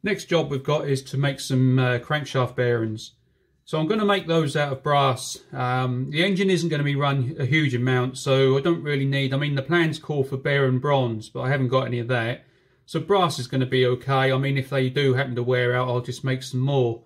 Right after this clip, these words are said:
But, you know, it'd be different if I was running the engine that shows, you know, where it's running hours on end. I would def-, definitely make 'em out of bronze then.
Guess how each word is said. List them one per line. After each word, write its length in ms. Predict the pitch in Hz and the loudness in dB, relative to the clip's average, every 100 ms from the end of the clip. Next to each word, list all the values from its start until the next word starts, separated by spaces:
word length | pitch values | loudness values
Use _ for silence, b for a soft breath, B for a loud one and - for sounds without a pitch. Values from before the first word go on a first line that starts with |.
| b b b b - | b b b b -6
But, 360 | 156 160 - _ _ _ _ | -4 -2 -6 _ _ _ _
you 80 | 165 | -4
know, 120 | 151 | -2
it'd 200 | 151 139 | -2 -2
be 100 | 190 | -4
different 380 | 170 226 208 185 | 0 0 0 -2
if 100 | 156 | 0
I 60 | 160 | 0
was 120 | 139 | 0
running 300 | 156 156 147 | 0 0 0
the 160 | 143 139 | 0 0
engine 280 | 139 131 | 0 0
that 120 | 131 131 | 0 -2
shows, 560 | - 151 139 131 123 | 0 2 4 2 0
you 80 | 131 | 0
know, 140 | 131 | 2
where 180 | 127 127 | 2 2
it's 140 | 127 139 | 0 -2
running 260 | 131 127 | -2 0
hours 300 | 127 127 120 | 0 -2 -2
on 160 | 120 127 | -2 -2
end. 400 | 123 113 113 - | -2 -4 -6 -6
I 80 | 127 | -2
would 260 | 131 135 | 0 2
def-, 280 | 135 127 - | 0 -2 -2
definitely 340 | 143 135 131 123 | -6 -4 -4 -2
make 220 | 123 127 | -2 -2
'em 80 | 123 | -4
out 160 | 123 | -4
of 80 | 117 | -4
bronze 340 | 131 123 117 | -2 -2 -4
then. 380 | 120 127 113 113 | -2 -2 -2 -6